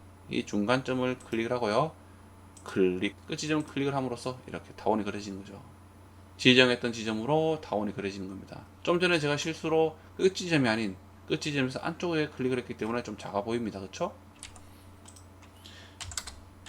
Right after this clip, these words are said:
클릭, 끝지점으로 클릭, 끝지점으로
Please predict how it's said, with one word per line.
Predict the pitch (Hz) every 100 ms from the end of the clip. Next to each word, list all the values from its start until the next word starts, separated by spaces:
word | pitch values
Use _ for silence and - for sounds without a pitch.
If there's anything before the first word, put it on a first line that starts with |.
| - - - - - - - - - - - -
클릭, | - 135 123 120 160 160
끝지점으로 | 127 135 135 127 143 156 156
클릭, | - 92 90 92 92
끝지점으로 | - 127 131 127 135